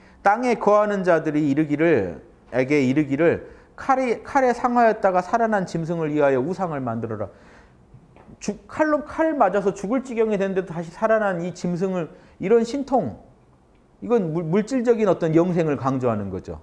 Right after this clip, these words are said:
육적인 영생을 강조하면서 이런 존재를 위해서 찬양하고 우상 숭배하라. 땅에서의 그 어떤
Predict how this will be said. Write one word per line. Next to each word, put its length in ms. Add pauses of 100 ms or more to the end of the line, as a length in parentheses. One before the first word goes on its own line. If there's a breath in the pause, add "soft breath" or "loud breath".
육적인 520
영생을 400
강조하면서 560 (320 loud breath)
이런 280
존재를 480
위해서 340
찬양하고 580
우상 380 (540 loud breath)
숭배하라. 640
땅에서의 840 (380)
그 100
어떤 380